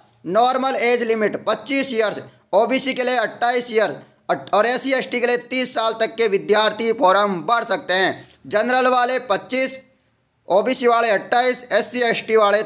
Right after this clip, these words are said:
तीस साल तक, और अन्य जो छूट दी गई है वो आप देख सकते हो। ज़्यादा अधिक जानकारी के लिए आप इस पीडीएफ़ को प्राप्त कर सकते हो Telegram से।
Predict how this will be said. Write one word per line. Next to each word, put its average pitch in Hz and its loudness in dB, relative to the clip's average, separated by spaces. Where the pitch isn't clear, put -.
तीस 226 0
साल 143 0
तक, 120 -6
और 247 2
अन्य 247 0
जो 247 2
छूट 240 -4
दी 214 -4
गई 226 2
है 247 4
वो 240 4
आप 180 0
देख 208 0
सकते 151 -6
हो। 127 -2
ज़्यादा 110 -6
अधिक 202 0
जानकारी 247 0
के 233 -4
लिए 226 -2
आप 233 0
इस 240 -8
पीडीएफ़ 208 0
को 226 0
प्राप्त 202 -2
कर 208 0
सकते 233 0
हो 240 4
Telegram 175 0
से। - -12